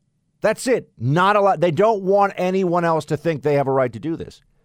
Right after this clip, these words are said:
What the left believes is that if, if a B L M mob were to come into your neighborhood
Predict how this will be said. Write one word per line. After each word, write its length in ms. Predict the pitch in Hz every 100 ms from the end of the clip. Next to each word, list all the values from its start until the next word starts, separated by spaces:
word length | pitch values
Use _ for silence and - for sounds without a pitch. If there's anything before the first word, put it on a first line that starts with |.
| _ _ _ _ _ _ _ _ _
What 160 | 151
the 100 | 170
left 300 | 175 208 -
believes 420 | - 175 208 185 135
is 100 | 131
that 180 | 135 175
if, 160 | 165 -
if 160 | 170
a 100 | 151
B 240 | 107 214 254
L 200 | 190 190
M 140 | 180
mob 480 | 139 156 156 113 90
were 80 | 110
to 80 |
come 380 | - 131 123 110 - _ _ _ _
into 220 | 160 143
your 120 | 151
neighborhood 600 | 127 123 143 110 90 -